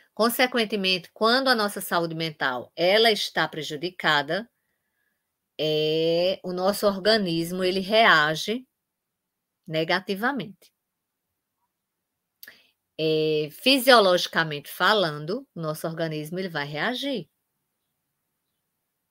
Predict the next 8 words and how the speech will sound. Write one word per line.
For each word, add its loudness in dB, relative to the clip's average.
a 4
essa, -2
essa 0
violência -2
psicológica, -2
a -8
tristeza -4
profunda, -10